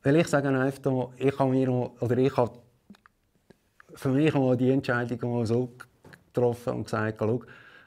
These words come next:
äh, der Mausu hat bis zu dem und dem Zeitpunkt, bis in den Tagen zweitausendfünf, achten April,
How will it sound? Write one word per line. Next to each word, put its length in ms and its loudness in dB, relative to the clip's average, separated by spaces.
äh, 220 -2
der 140 -2
Mausu 320 4
hat 260 2
bis 200 2
zu 80 4
dem 200 4
und 120 0
dem 180 4
Zeitpunkt, 600 -2
bis 180 0
in 100 4
den 140 2
Tagen 240 -2
zweitausendfünf, 840 -2
achten 420 -2
April, 460 0